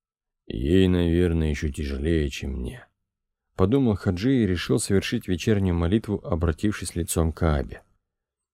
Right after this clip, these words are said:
Во всех номерах было указано, где именно находится эта святыня, и лежали специальные молитвенные коврики. Он опустился на колени и услышал, как по коридору проходили двое паломников,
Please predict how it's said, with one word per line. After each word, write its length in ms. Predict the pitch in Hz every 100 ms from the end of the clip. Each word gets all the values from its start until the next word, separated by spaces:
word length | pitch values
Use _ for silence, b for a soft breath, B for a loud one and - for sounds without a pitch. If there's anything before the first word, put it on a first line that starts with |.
| _ _
Во 120 | - 76
всех 260 | 151 143
номерах 400 | 131 117 135 131
было 220 | 90 117
указано, 540 | 110 92 - 123 107 92
где 280 | 85 92 101
именно 340 | - 120 110
находится 560 | 98 90 98 92 - 85
эта 160 | -
святыня, 560 | - 90 - 76 64 - _ _ _ -
и 100 | -
лежали 380 | 73 82 117 110
специальные 560 | - 92 101 104 104
молитвенные 640 | 90 85 87 87 85 82 78
коврики. 560 | - 71 58 - - _ _ _ _ _ _
Он 180 | - 123
опустился 600 | 117 - 98 - 110 -
на 120 | 82 80
колени 640 | 71 71 95 120 113 90 - -
и 140 | 69
услышал, 540 | 104 104 147 143 120
как 200 | 104 117
по 120 | - 101
коридору 580 | 107 98 92 135 135
проходили 580 | 113 101 - 92 113 117
двое 360 | 90 92 110 90
паломников, 720 | - 92 113 123 110 104 95